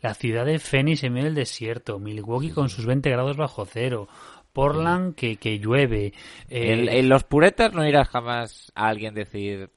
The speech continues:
Speaker 2: "No, esta ciudad no vayas, que esta ciudad". No, no, no. Todas tienen cosas maravillosas, maravillosas.
Speaker 1: Siempre habrá, siempre habrá una estación de servicio llena de camioneros y diremos,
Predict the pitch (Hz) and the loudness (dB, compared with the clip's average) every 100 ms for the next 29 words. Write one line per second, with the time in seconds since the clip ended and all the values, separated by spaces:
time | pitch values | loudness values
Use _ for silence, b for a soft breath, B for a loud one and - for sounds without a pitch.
0 | _ _ 120 90 80 - 117 98 95 95 | _ _ -16 -14 -10 -10 -8 -6 -6 -6
1 | 98 120 113 107 - 90 87 123 101 87 | -6 -4 -6 -10 -18 -18 -14 -10 -8 -8
2 | 87 123 127 - 123 139 113 98 - 101 | -6 0 0 0 -4 -4 -6 -12 -14 -8
3 | 123 - b b b b 104 104 95 92 | -8 -8 b b b b -6 -4 -2 0
4 | 160 127 - - _ - 95 90 98 143 | 0 0 -6 -14 _ -10 -6 -4 -4 2
5 | 147 160 - 135 127 123 131 131 127 - | 2 2 0 2 2 4 4 4 2 -4
6 | - - 156 139 120 120 120 113 110 127 | -8 -4 -2 0 -2 -2 -4 -6 -8 -8
7 | 113 - 107 127 - 147 139 117 113 120 | -8 -8 -8 -10 -6 -8 -6 -8 -4 -4
8 | 107 113 117 104 104 120 160 - 127 110 | -4 -6 -6 -6 -6 -4 -4 -6 -10 -10
9 | 107 104 101 101 | -8 -8 -8 -10